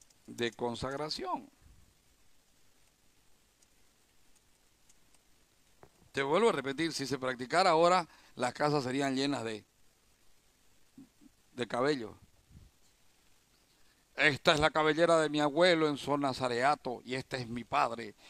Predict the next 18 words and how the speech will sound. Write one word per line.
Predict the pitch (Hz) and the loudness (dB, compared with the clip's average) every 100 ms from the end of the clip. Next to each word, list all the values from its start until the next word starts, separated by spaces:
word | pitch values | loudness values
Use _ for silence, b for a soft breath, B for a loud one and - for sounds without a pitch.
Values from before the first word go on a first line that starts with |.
| B B | B B
y | 131 131 | -2 -2
este | 107 - - | -2 -8 -16
soy | 95 101 98 | -12 -10 -12
yo". | 95 90 - _ _ _ _ _ _ - - _ _ _ _ _ _ _ _ - - B B B _ b b b b b | -14 -18 -20 _ _ _ _ _ _ -20 -20 _ _ _ _ _ _ _ _ 2 8 B B B _ b b b b b
El, | 147 165 170 | 2 4 6
la | 165 | 6
cuestión | 156 165 196 | 6 2 4
de | |
la | 202 | 6
consagración | 202 175 165 165 160 180 196 | 6 4 4 4 4 4 2
no | 190 | 4
es | 185 | 2
algo | 180 190 190 170 160 | 4 4 4 2 2
que | 156 | 2
yo | 147 175 | 4 6
uso | 175 202 - 143 127 - B B | 6 4 2 2 2 0 B B
para | 135 135 131 | 4 4 4
jactarme. | 135 - - 202 233 160 104 | 2 0 6 8 8 2 -4